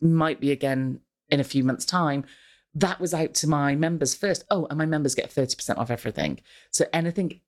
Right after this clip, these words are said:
I sell outwardly that's not in the membership, they get a discount on. So it's things like that. That's how we build that community. That's how we build that trust and that loyalty and the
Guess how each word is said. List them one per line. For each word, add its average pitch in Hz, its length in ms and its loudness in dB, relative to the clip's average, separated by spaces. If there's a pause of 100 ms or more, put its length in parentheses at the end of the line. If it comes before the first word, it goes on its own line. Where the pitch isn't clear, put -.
(140)
I 151 160 2
sell 135 560 -2 (200)
outwardly 151 960 0 (420)
that's 156 280 2
not 151 240 2
in 139 80 -2
the 139 80 0
membership, 160 540 0
they 139 180 2
get - 140 -6
a - 20 -8
discount - 380 -4
on. 104 160 -4
So - 160 2
it's - 100 -4
things 220 440 0
like 160 280 0
that. 120 320 -2
That's 180 340 -2
how 175 120 0
we 151 100 4
build 131 240 0
that - 140 -8
community. 120 400 0
That's 127 240 -2
how 175 80 -2
we 180 60 -2
build 127 340 0 (320)
that - 180 -2
trust - 440 -2
and 131 140 2
that - 180 -2
loyalty 143 800 2
and 131 240 -4
the 127 280 2